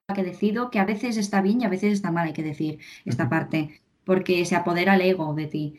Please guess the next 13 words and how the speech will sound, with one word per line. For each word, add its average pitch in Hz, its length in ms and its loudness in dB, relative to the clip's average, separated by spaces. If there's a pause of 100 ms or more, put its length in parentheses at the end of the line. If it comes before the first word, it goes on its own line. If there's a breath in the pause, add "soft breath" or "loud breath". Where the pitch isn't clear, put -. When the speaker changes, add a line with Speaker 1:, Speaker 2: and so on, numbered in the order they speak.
Speaker 1:
Entonces 196 300 2
es 190 120 2
como, 175 380 4
yo 208 120 0 (320)
decido, 240 800 0
hago 214 280 4
esto, 233 540 -2 (300 loud breath)
no 214 180 4
te 196 80 2
escapas, 196 580 2
obvio, 196 580 2
es 196 120 0
como 185 600 4